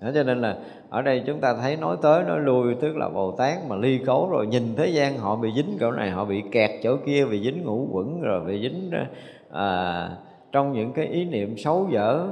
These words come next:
rồi á là xa rời chánh đạo, rồi bỏ xa đạo trí huệ, vân vân vân.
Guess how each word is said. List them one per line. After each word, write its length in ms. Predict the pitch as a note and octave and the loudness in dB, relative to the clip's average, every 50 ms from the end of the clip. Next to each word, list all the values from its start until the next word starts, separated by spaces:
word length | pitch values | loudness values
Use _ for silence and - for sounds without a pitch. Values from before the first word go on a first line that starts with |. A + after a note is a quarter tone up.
| F#3+ F#3 - - - - - - - - - _ _ _ _ _ _ _ _ _ _ _ _ _ | -6 -10 -12 -16 -18 -20 -20 -20 -20 -20 -20 _ _ _ _ _ _ _ _ _ _ _ _ _
rồi 300 | F#2 G2+ G2+ G2 G2 G#2 | -2 0 0 2 2 2
á 100 | B2+ C#3+ | 2 2
là 460 | C#3 B2 G#2 G2 F#2+ F#2 F2+ F2+ F2+ | 2 0 0 0 0 -2 -2 -4 -4
xa 440 | F2 - - - C#3+ C#3+ D3 C#3+ C3+ | -8 -10 -8 -6 -4 -4 -2 -4 -2
rời 360 | A#2 A#2+ A2 G#2 G2 F#2+ F2+ - | -2 0 0 2 0 -2 -2 -2
chánh 220 | B2+ C3+ D3 E3 | -4 -4 -4 -2
đạo, 580 | D3+ E2+ E2 F2 F#2+ G2 G#2 A2 A#2 B2 B2 A#2+ | 0 2 2 4 4 4 4 4 2 2 0 0
rồi 120 | A2 G2 F2 | -2 -4 -4
bỏ 260 | E2 F2+ G2 B2+ D#3 | -2 0 0 0 0
xa 300 | D3+ - C#3 B2+ B2+ B2 | -2 -2 -2 0 0 0
đạo 260 | A#2+ G2 F2 F#2 G#2 | 0 0 0 0 0
trí 100 | - D3 | -2 -2
huệ, 200 | D3+ C3 G2+ F#2+ | -2 0 0 0
vân 180 | G#2+ A#2 A2+ A#2 | 0 0 -2 -2
vân 160 | A#2 A#2 A2+ | -2 -4 -2
vân. 160 | A#2 A2+ G#2+ | -4 -4 -6